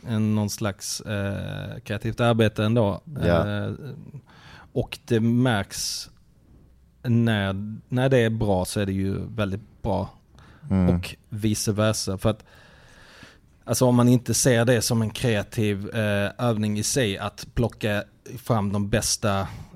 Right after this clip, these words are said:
Speaker 1: eh, typerna av, vad ska man säga, verktyg för att lösa det här problemet. Okej, det här är svaren vi måste ha.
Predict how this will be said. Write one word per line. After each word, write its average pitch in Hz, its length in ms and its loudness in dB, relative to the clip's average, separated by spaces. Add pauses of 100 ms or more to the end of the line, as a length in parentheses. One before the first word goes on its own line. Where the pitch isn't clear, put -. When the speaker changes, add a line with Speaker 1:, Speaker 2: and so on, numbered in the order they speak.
Speaker 1:
eh, 101 520 -6
typerna 104 440 0
av, 98 160 -4 (680)
vad - 180 -16
ska - 80 -16
man - 40 -6
säga, 95 140 -2
verktyg 98 680 2
för 104 200 0
att 98 160 -4
lösa 107 460 0 (180)
det 123 120 -8
här 110 100 -2
problemet. 98 440 -4
Okej, 104 360 0
det 101 80 0
här 110 200 2
är 104 60 -2
svaren 95 440 2
vi 95 80 -2
måste 98 280 -2
ha. 95 200 -2